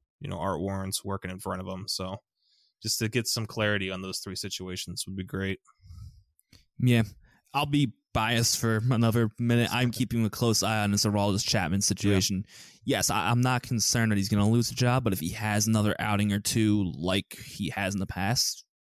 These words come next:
Speaker 2: Yankees bullpen is so deep, and maybe Aaron Boone just decides it's time to make that switch, and then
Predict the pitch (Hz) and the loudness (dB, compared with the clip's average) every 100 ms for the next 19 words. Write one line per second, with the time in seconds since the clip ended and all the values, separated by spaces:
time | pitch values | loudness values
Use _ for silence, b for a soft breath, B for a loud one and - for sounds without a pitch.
0 | _ _ _ 104 107 123 123 127 120 127 | _ _ _ -4 -4 -4 -2 0 0 0
1 | 110 - 123 113 120 117 90 95 87 - | 0 2 2 2 2 2 0 -2 -2 -6
2 | b b b b b b _ _ - 98 | b b b b b b _ _ -8 -4
3 | 107 107 117 113 110 113 113 107 _ - | 0 2 2 4 4 4 4 0 _ -12
4 | 90 - - - 101 104 - 101 - 104 | -4 -4 -2 0 0 0 -2 -2 -2 0
5 | 113 107 110 104 101 B B _ 104 101 | 2 2 2 2 0 B B _ -2 -2
6 | 113 104 - 113 95 - 90 90 90 | -2 -2 0 2 2 0 0 0 -2